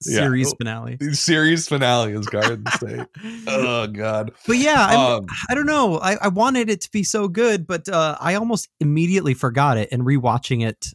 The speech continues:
Speaker 2: uh, last night for the first time since it was in the
Speaker 1: Oh,
Speaker 2: theaters,
Speaker 1: man.
Speaker 2: um, I, I, it all came flooding back to me why it was such a forgettable adaptation of such a
Speaker 1: It
Speaker 2: important story.
Speaker 1: Yeah, like, I,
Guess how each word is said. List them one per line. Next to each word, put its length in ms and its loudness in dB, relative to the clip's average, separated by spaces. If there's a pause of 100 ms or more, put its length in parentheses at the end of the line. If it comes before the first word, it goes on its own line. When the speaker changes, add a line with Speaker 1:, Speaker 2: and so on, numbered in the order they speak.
(100)
Speaker 2:
uh, 220 -6
last 400 -6
night 340 -4 (580)
for 80 0
the 60 4
first 200 0
time 140 2
since 280 0
it 40 2
was 120 2
in 80 -2
the 80 -2
Speaker 1:
Oh, 40 -8
Speaker 2:
theaters, 580 0
Speaker 1:
man. 640 -8
Speaker 2:
um, 380 -4 (220)
I, 140 2 (260)
I, 220 0 (480)
it 120 0
all 140 0
came 220 0
flooding 300 0
back 260 -4
to 80 -8
me 140 -2
why 540 0
it 140 -4
was 200 -2
such 520 -6
a 60 -2
forgettable 800 -4
adaptation 880 -6 (280)
of 140 -4
such 360 -2
a 100 -2 (180)
Speaker 1:
It 40 -8 (200)
Speaker 2:
important 380 -2
story. 420 -4 (840)
Speaker 1:
Yeah, 720 2
like, 220 0
I, 300 -2